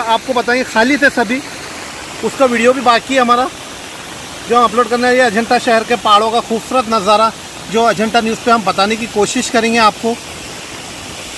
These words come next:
तो वीडियो में बने रहना। बहुत से अब दो हज़ार इक्कीस के और दो हज़ार बाईस के हमने वीडियो बनाए हुए, तो वो एक एक करके हम आपके लिए अपलोड करेंगे।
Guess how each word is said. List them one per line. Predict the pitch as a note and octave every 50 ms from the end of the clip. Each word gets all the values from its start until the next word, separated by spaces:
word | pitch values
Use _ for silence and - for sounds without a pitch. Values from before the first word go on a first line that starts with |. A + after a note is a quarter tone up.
| -
तो | - C4+ C4+
वीडियो | B3+ B3 A#3 B3 C4
में | C#4 C#4
बने | A#3 B3 B3 C4+
रहना। | C4+ C4 C4 C4+
बहुत | A#3+ A3 A#3+ A#3+
से | - C#4+
अब | C#4 C4 A3
दो | G3+ A#3+ B3
हज़ार | A#3 G#3 A#3+ B3+ B3
इक्कीस | A3+ - - C4+ - -
के | - B3+ B3 A#3+ A#3+ - - - - - - B3+
और | B3 G#3
दो | G3 B3 B3
हज़ार | A3+ G3 A3 B3+ A#3+ G3
बाईस | G3+ F#3+ G3 A3 A#3+ -
के | - C#4
हमने | C4 B3 B3+ C4
वीडियो | A#3+ A3 G#3 A#3 B3
बनाए | A#3+ A#3+ A#3+ A#3+ B3
हुए, | B3 B3+ C4
तो | D4 - - - - C#4
वो | C4+
एक | B3 A3+ -
एक | C#4 - -
करके | B3+ B3+ B3+ C#4+
हम | C4+ C4 C4+
आपके | B3 A3+ G#3 - - C4 B3+
लिए | B3+ C4+
अपलोड | B3+ G#3+ - A3 A#3+ B3 A#3
करेंगे। | B3 B3 A#3 A#3+ A3 F#3